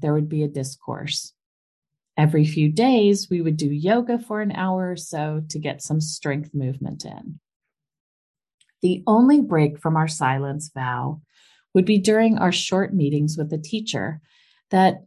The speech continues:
I think took place every other day or so to make sure that we were okay and to process anything that might have come up.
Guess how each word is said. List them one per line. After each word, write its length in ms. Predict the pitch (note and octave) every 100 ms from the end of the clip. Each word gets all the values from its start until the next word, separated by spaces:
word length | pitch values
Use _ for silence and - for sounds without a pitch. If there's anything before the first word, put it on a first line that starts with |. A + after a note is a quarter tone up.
| -
I 60 |
think 380 | - - F#4 G#4+
took 220 | - E4
place 300 | - G#3+ G#3
every 280 | - F#3 G#3
other 160 | G#3+ F3+
day 280 | D#3+ D3 F#3
or 100 | B3+
so 520 | - C#4 C4+ C#4 C#4+ _ _
to 100 | -
make 180 | G3 G3+
sure 240 | - G#3+
that 160 | G3 F3+
we 120 | F#3
were 220 | E3+ D#3
okay 760 | E3+ F3+ - - G3+ C3+ C#3+ F3 _ _ _ _ _
and 420 | F#3 F3+ F3 E3+
to 80 | E3+
process 680 | - - A3 A3+ - D3 C#3+ -
anything 480 | F#3 F3 D#3 D3+ D3
that 160 | C#3+
might 180 | C#3+ C3+
have 140 | C3
come 200 | - D3+
up. 240 | F3 E3